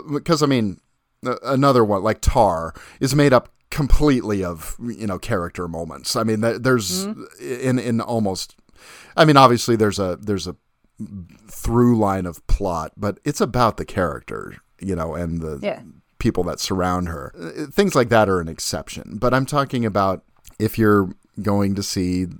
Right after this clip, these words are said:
Speaker 1: uh, the big summer blockbuster, it's going to be mostly about, uh, what forwards the plot, and I, and I find that, <sighs> I find that to be a little uninteresting personally.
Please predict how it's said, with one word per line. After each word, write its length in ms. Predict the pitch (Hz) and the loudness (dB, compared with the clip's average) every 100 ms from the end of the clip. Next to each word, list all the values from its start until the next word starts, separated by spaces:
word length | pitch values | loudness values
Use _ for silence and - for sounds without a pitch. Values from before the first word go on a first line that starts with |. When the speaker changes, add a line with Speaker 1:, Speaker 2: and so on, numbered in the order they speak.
| - - | -18 -14
Speaker 1:
uh, 60 | 104 - | -14 -14
the 280 | 92 101 | -12 -6
big 440 | 101 104 98 80 - _ - | -2 0 -2 -6 -20 _ -14
summer 480 | - 107 98 92 | -2 0 2 0
blockbuster, 1040 | 82 92 90 113 - 87 87 - 101 107 117 | -2 -2 0 -2 -4 -6 -6 -6 -4 -4 -4
it's 260 | 123 135 - | -4 -4 -4
going 340 | - 147 170 | 0 0 0
to 100 | 180 | -4
be 200 | 160 139 | -6 -4
mostly 720 | 147 113 120 156 - 123 107 110 | 0 2 2 0 -2 0 2 0
about, 540 | 104 98 87 92 101 _ - | 0 0 0 -4 -8 _ -16
uh, 60 | 95 64 85 | -16 -18 -18
what 500 | 95 87 98 107 - _ _ | -14 -2 0 0 -2 _ _
forwards 540 | - 104 92 90 82 | -4 -2 -2 -4 -6
the 100 | - | -10
plot, 540 | 87 - 135 131 82 - | -8 -6 -2 0 0 -4
and 160 | 107 104 | -2 -2
I, 180 | 101 98 | -2 -4
and 160 | 117 113 | -2 -2
I 80 | |
find 420 | 107 - 135 147 147 | -2 -2 0 0 0
that, 220 | 127 117 _ _ | 0 -2 _ _
<sighs> 160 | _ | _
I 400 | - - - - - | -8 -6 -8 -12 -4
find 220 | 202 214 | 0 2
that 120 | 196 | 0
to 80 | 156 | 0
be 80 | 160 | 2
a 60 | |
little 240 | 139 139 127 | 4 4 2
uninteresting 920 | 127 143 - 95 - 87 78 - - - | 2 -2 -4 -8 -6 -6 -6 -10 -6 2
personally. 760 | 151 147 - 80 65 53 - | 4 2 -2 -6 -8 -10 -16